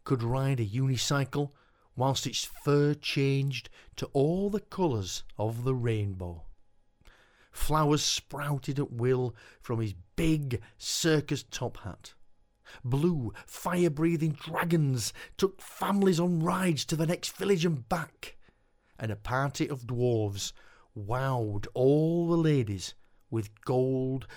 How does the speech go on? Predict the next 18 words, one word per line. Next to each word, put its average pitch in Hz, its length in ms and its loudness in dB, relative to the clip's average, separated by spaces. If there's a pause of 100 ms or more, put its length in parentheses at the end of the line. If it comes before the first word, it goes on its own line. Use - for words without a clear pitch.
(120)
jewellery. 110 640 0 (960)
Babies 139 600 6 (220)
were 123 120 0
allowed 127 640 0
to 104 260 -6
ride 131 320 -4
on 117 160 -2
unicorns, 135 800 0 (640)
and 110 100 -6
the 113 60 -4
Cyclops - 880 -4 (260)
held 147 400 2 (140)
their 127 140 -2 (140)
annual 151 580 4 (360)
wrestling 113 760 -2
match. - 500 -8 (1160)
I 117 100 2
love 117 540 2